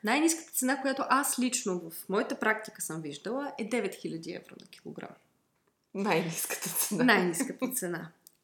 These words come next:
Speaker 1: Р-, знам, че в миналото е стигало и до шест.
Speaker 2: Да.
Speaker 1: Чувала съм митове и легенди.
Speaker 2: След като ни каза тази информация, искам да те попитам, мислиш ли, че в крем, който струва шест лева на пазара и е написан, че е крем с розово масло, в него има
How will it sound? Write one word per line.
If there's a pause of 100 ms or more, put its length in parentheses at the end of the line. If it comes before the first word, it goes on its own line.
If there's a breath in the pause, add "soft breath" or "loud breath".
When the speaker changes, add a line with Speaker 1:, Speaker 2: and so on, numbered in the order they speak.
Speaker 1:
Р-,
знам,
че
в
миналото
е
стигало
и
до
шест. (400)
Speaker 2:
Да. (460 loud breath)
Speaker 1:
Чувала
съм
митове
и
легенди. (640 loud breath)
Speaker 2:
След
като
ни
каза
тази
информация,
искам
да
те
попитам,
мислиш
ли,
че
в (220)
крем,
който
струва
шест
лева
на
пазара (500)
и
е
написан,
че
е
крем
с
розово
масло,
в
него
има